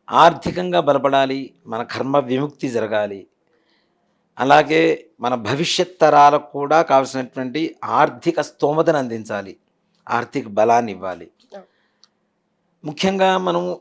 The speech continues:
Speaker 1: ఎన్నో పూజలు చేస్తుంటాం అమ్మా, లేచినప్పటి నుంచి. ఆ, ఇక్కడ చాలా వరకు మనం ముక్తి పొందిన వాళ్ళల్లో చూస్తే ధనపరమైనటువంటి, అంటే, ఆర్థికంగా బాగా బలపడినటువంటి వాళ్ళని ఎవరిని చూడలేదు మనం.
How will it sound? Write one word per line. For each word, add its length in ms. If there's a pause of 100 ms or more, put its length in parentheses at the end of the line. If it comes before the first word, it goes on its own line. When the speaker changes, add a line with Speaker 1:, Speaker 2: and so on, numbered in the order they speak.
Speaker 1:
ఎన్నో 420
పూజలు 380
చేస్తుంటాం 400
అమ్మా, 260 (160)
లేచినప్పటి 520
నుంచి. 320 (1120)
ఆ, 420
ఇక్కడ 200 (100)
చాలా 260
వరకు 300
మనం 380 (120)
ముక్తి 420
పొందిన 380
వాళ్ళల్లో 520 (120)
చూస్తే 540 (520)
ధనపరమైనటువంటి, 1160
అంటే, 180
ఆర్థికంగా 840
బాగా 960 (560)
బలపడినటువంటి 800
వాళ్ళని 240
ఎవరిని 200
చూడలేదు 320
మనం. 180